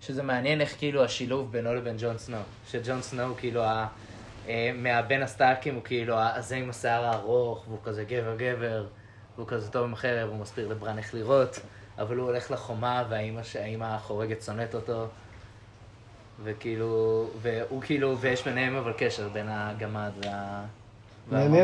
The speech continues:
Speaker 1: והממזר.
Speaker 2: אמא שלו.
Speaker 1: מעניין מי אמא שלו.
Speaker 2: זה הולך להתגלות לנו, כי הם שמו על זה דגש.
Speaker 1: כן.
Speaker 2: אמרו לנו כבר את
Speaker 1: הם
Speaker 2: השם
Speaker 1: ידברו
Speaker 2: שלה.
Speaker 1: על זה. הם לא, הם אמרו את השם שלה, נכון.
Speaker 2: אלה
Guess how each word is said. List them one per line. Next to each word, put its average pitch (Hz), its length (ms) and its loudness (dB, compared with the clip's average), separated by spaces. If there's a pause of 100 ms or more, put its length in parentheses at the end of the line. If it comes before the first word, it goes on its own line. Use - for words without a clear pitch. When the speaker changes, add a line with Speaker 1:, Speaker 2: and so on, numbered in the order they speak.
(200)
Speaker 1:
והממזר. 123 80 6 (100)
Speaker 2:
אמא 185 160 8
שלו. 113 400 0 (1200)
Speaker 1:
מעניין 107 280 -6
מי 117 60 -6
אמא 92 220 -10
שלו. 92 160 -12 (960)
Speaker 2:
זה 139 160 4
הולך 156 240 6
להתגלות 156 520 10
לנו, 131 280 8
כי - 100 0
הם 117 100 4
שמו 139 300 6
על 135 80 6
זה 120 160 0
דגש. 113 640 0 (840)
Speaker 1:
כן. 101 200 -6 (500)
Speaker 2:
אמרו 123 220 4
לנו 143 260 8
כבר 127 140 4
את 117 120 2
Speaker 1:
הם 117 60 2
Speaker 2:
השם 113 120 2
Speaker 1:
ידברו 120 140 6
Speaker 2:
שלה. 139 280 6
Speaker 1:
על 120 100 2
זה. 101 140 -6 (200)
הם 123 100 -4
לא, 131 60 -2 (100)
הם 120 140 -8
אמרו 110 140 -6
את 117 80 -8
השם - 220 -8
שלה, 98 160 -10 (100)
נכון. 104 180 -10 (1160)
Speaker 2:
אלה 107 220 2